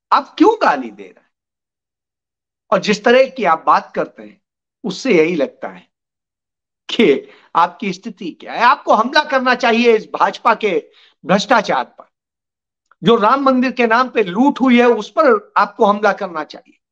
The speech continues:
आपको हमला करना चाहिए कि किस तरीके से आयुष्मान के नाम पे लूट हुई, किस तरह से सड़कों के नाम पे लूट हो रही है, किस तरीके से और तमाम भ्रष्टाचार हो रहे हैं। यही मोदी और योगी और सबकी सरकारों में हो रहा है,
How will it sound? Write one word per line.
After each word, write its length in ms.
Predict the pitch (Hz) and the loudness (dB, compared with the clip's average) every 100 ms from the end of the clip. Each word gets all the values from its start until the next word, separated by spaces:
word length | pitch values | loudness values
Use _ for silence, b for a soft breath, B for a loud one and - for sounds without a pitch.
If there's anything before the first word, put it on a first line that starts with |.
| _ b b | _ b b
आपको 340 | 226 262 - 233 | 0 0 0 0
हमला 360 | 185 240 302 | 0 0 0
करना 340 | 285 254 240 233 | 0 -2 -2 -2
चाहिए 340 | 233 220 247 | -2 -2 -4
कि 140 | 254 | -6
किस 260 | 240 226 - | -8 -8 -4
तरीके 340 | 240 233 233 | -4 -4 -6
से 140 | 262 254 | -6 -4
आयुष्मान 580 | 196 240 254 262 262 254 | 0 0 -2 -2 0 0
के 120 | 233 | 0
नाम 200 | 220 226 | 0 0
पे 120 | 226 | -2
लूट 280 | 208 220 214 | -2 -4 -4
हुई, 180 | 226 180 B B | -4 -4 B B
किस 200 | - - | -2 0
तरह 180 | 262 254 | 2 2
से 160 | 247 254 | 2 -2
सड़कों 520 | - 269 269 269 320 | -2 2 2 2 0
के 120 | 247 | 0
नाम 220 | 240 233 | 0 0
पे 120 | 233 220 | 0 -2
लूट 280 | 214 214 | -2 -2
हो 120 | 208 208 | 2 4
रही 200 | 208 214 | 4 4
है, 180 | 208 - B _ | 2 0 B _
किस 220 | 277 - | -2 -2
तरीके 380 | - 240 233 269 | 0 0 0 -2
से 240 | 247 254 254 | -2 0 2
और 240 | 226 285 285 | 4 4 2
तमाम 300 | 240 233 220 | 0 0 -2
भ्रष्टाचार 560 | 190 190 214 208 208 | -6 -6 -6 -2 -2
हो 140 | 185 202 | -2 -2
रहे 220 | 196 202 | -2 -2
हैं। 160 | 190 - _ _ | -4 -10 _ _
यही 260 | 143 180 208 | -6 -4 -2
मोदी 360 | 202 175 180 190 | 0 0 0 2
और 180 | 175 | 2
योगी 360 | 160 175 170 175 | 2 -4 -4 -2
और 140 | 170 165 | 0 -2
सबकी 340 | - - 180 | -4 -10 -12
सरकारों 520 | 175 175 - 180 170 | -8 -10 -6 -6 -4
में 100 | 170 | -6
हो 160 | 131 131 | -12 -18
रहा 60 | |
है, 60 | - | -20